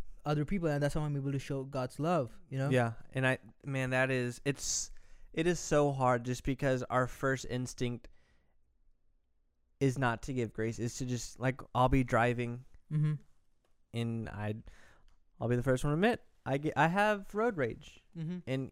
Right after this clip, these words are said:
Speaker 2: I could even, I could be listening to worship music. I could be listening to something that's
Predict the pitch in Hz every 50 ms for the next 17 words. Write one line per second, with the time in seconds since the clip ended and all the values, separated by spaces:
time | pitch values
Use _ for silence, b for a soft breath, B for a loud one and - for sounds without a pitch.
0 | - - - 127 147 160 - 185 170 170 165 160 - - - 143 165 170 208 180
1 | 156 139 131 127 127 131 139 160 160 - 185 180 180 175 170 165 165 165 160 -
2 | 175 160 165 170 165 156 156 139 143 147 - 156 143 139 131 127 135 147 - -
3 | 156 151 151 151 151 147 - 151 147 147 147 - 151 147 143 131 127 - -